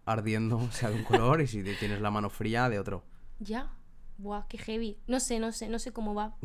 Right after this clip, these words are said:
Speaker 2: Pero
Speaker 1: Mm.
Speaker 2: yo sí he visto como que te lo tiene una persona, se lo quita, te lo pone y el tuyo es otro color. Pero claro, porque las temperaturas también son
Speaker 1: Claro, igual es eso. No sé, no sé.
Speaker 2: No lo sé.
Speaker 1: No te sé decir.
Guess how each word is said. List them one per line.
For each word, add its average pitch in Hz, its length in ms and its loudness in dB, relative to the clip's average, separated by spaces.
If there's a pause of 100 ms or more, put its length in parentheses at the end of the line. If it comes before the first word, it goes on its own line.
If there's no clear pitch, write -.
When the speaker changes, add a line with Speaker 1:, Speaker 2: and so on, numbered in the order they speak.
(160)
Speaker 2:
Pero 254 160 8
Speaker 1:
Mm. 240 40 8
Speaker 2:
yo 233 100 6
sí 285 140 0
he - 20 0
visto 254 260 -2
como 240 200 0
que - 200 -8 (680)
te 220 240 0 (100)
lo 220 120 2
tiene 226 160 2
una - 100 6
persona, 285 400 0 (460)
se - 100 -2
lo 226 100 2
quita, 254 300 0
te 262 80 0
lo 214 100 2
pone 247 380 -2
y 233 180 -4
el 214 60 -8
tuyo 226 160 -4
es 226 140 -4
otro 233 200 -4
color. 220 280 0 (100)
Pero 208 140 -2
claro, 220 120 0
porque 202 200 -8
las 190 120 -6
temperaturas 196 440 -4
también 214 320 -2
son - 100 4
Speaker 1:
Claro, 120 240 4
igual 110 280 0
es 120 80 -2
eso. 110 160 -6
No 127 160 4
sé, 104 120 0
no 101 60 -4
sé. 240 80 0
Speaker 2:
No 262 80 2
lo 247 100 2
sé. 214 180 -2
Speaker 1:
No 117 120 -2
te 110 80 -2
sé 104 100 4
decir. - 260 2